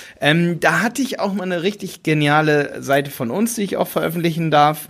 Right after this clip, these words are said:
ähm, dürfte. Das war die WooCommerce Landing-Page. Die zeige ich in meinem, äh, Google Ads Podcast. Da zeige ich auch noch Elemente aus so einer, in Anführungsstrichen, Hypnose-Seite. Da hatten wir auch über zehn Prozent Opt-in-Rate. Also wenn zehn Leute da waren, ähm,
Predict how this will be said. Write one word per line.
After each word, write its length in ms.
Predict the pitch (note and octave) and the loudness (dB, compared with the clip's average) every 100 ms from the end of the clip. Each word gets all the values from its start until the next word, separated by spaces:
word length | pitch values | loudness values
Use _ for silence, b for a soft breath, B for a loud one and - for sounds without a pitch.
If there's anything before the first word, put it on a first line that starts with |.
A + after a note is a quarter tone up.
| - | -8
ähm, 540 | A#2+ B2 B2 B2+ B2 | -4 -2 0 0 0
dürfte. 340 | B2 C#3+ C#3+ A2 | 0 0 -2 -6
Das 160 | A#2 | -4
war 140 | A#2+ A#2 | -4 -4
die 180 | A2 | -4
WooCommerce 440 | B2+ D#3+ D#3+ D#3 D#3+ | -8 -8 -4 -4 -2
Landing-Page. 500 | D3 D3+ D3 C#3+ - - | -2 -2 -2 -2 -4 -8
Die 200 | C3 C3 | -2 -2
zeige 320 | C3 C3+ C3 | 0 0 0
ich 100 | B2 | -2
in 140 | G#2+ B2+ | -4 0
meinem, 480 | A#2+ A#2+ A#2+ A#2+ A#2+ B B B - | 2 2 2 -2 -6 B B B -4
äh, 200 | A#2+ A2+ | -2 2
Google 320 | G#3 A#3+ E3+ | 2 4 2
Ads 340 | G#2 A2+ - | 0 -4 -8
Podcast. 840 | - - - - - - - - - - | -8 -6 -6 -8 -8 -6 -8 -14 -14 -10
Da 320 | C3+ D#3 G#3 | 2 2 4
zeige 280 | - B2+ A#2 | 2 2 2
ich 140 | - | -2
auch 120 | C3+ | 0
noch 120 | D3 | 0
Elemente 480 | B2+ A#2 A2+ A2 B2 | 0 -2 -2 -4 -4
aus 320 | - A#2+ A#2 - | -4 -6 -8 -14
so 220 | B2 B2+ | -6 -4
einer, 460 | A#2 B2 A#2 A#2+ - | -2 -2 0 -2 -4
in 120 | C3 | -6
Anführungsstrichen, 460 | C3+ C3 A#2+ C3 C3 | -4 -4 -4 -4 -4
Hypnose-Seite. 1080 | C3 C3 C#3+ D#3+ C3+ C#3+ C#3+ A2 A2+ C3+ E3 B B - | -2 0 0 0 0 0 0 -2 -2 -2 -6 B B -6
Da 120 | C#3+ | 0
hatten 160 | E3+ A3 | 0 2
wir 160 | F#3 | 4
auch 140 | D3+ E3+ | 4 2
über 260 | D#3 F#3 | 2 0
zehn 220 | F#3 E3+ E3 | 0 -2 -4
Prozent 340 | D#3 - D3 | -6 -6 -6
Opt-in-Rate. 500 | C#3 - B2 G#2 G#2+ | -6 -6 -6 -4 -4
Also 200 | A#2+ C3 | -4 -2
wenn 100 | D#3 | -2
zehn 240 | C#3+ F3 | 0 0
Leute 180 | F#3 F3 | 2 2
da 240 | C#3+ D#3 F3+ | 4 4 4
waren, 260 | F#3+ G3+ G3+ B B - | 2 0 -6 B B -4
ähm, 580 | C#3 D3 D#3 D3+ D3+ | 0 2 0 -4 -8